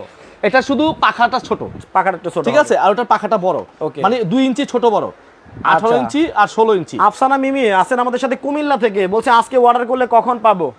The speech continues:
Speaker 1: ভাই, আজকে অর্ডার করলে বাহাত্তর ঘন্টার মধ্যে হাতে পেয়ে যাবেন।
Speaker 2: হাতে
Speaker 1: এমনও
Speaker 2: পেয়ে
Speaker 1: দেখা
Speaker 2: যাবেন।
Speaker 1: গেছে আজকে অর্ডার করলে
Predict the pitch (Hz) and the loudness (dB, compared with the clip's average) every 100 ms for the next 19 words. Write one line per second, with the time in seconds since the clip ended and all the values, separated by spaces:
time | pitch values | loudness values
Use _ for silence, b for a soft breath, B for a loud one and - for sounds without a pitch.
0 | - - 202 208 202 254 226 226 247 254 | -16 -2 2 2 2 2 0 0 -4 -2
1 | 202 202 208 - 190 196 233 208 190 202 | 0 -2 -4 -4 -2 -2 -2 -4 -4 -2
2 | 175 196 208 208 185 156 143 185 226 240 | -4 -6 -2 0 0 -4 -2 0 2 2
3 | 226 220 233 214 208 226 202 208 233 233 | 2 0 0 0 0 -2 -4 -4 -4 -4